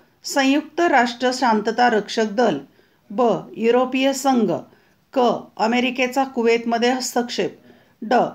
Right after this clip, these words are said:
ब्रिक्सची स्थापना. अचूक उत्तर आहे याचं युरोपीय संघ, मास्त्रिक्ट करार संदर्भ, युरोपीय संघ. प्रश्न पहिल्यातलाच ब आहे,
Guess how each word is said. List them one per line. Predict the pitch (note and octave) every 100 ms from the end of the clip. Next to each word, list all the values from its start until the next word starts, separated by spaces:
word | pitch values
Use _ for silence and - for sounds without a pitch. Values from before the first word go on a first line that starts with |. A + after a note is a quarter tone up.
| -
ब्रिक्सची | F#3 A#3+ A#3+ - B3+ B3
स्थापना. | - C4 A#3+ G#3+ F3+ - - _ _ _ -
अचूक | A3 A3+ C#4+ C#4 - - _
उत्तर | - A3 - A#3
आहे | G#3+ A3
याचं | G#3 G3+ B3+ D#4+
युरोपीय | B3 A3 G#3+ G#3+ A3 A#3 F4+ - - - _ _ _ -
संघ, | - D#4 C4+ E3+ C3+ - _ _ _ _ -
मास्त्रिक्ट | G#3+ A3+ A#3+ - D4 E4+ -
करार | E4+ E4+ B3+ A#3 A3 G3+
संदर्भ, | G3 B3+ A#3 A#3 C#4 D4 E4 E4+ E4+ -
युरोपीय | G#3+ A3 A3 A3 A#3 B3 D#4+ -
संघ. | - - D4+ C4 F#3 C3 - - - _ _ _ _ - - - - - - - _ -
प्रश्न | A#3+ A#3+ B3
पहिल्यातलाच | A#3+ A#3+ A3+ G#3+ A3 B3+ D4+ - - -
ब | G#3+ G3
आहे, | A3+ G3 F#3 G#3+ C4+